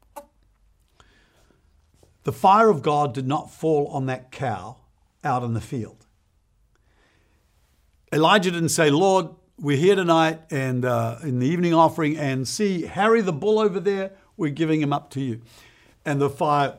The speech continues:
fall on Harry in the field. Didn't happen like that. They had to bring the bull,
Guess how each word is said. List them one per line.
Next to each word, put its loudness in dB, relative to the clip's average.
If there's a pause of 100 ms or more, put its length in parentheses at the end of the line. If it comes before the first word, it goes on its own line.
fall -2
on -2 (500)
Harry 0
in -2
the -4
field. -4 (220)
Didn't -2
happen 0
like -4
that. -12 (1300)
They 0
had 2
to -4
bring 0
the 0
bull, -2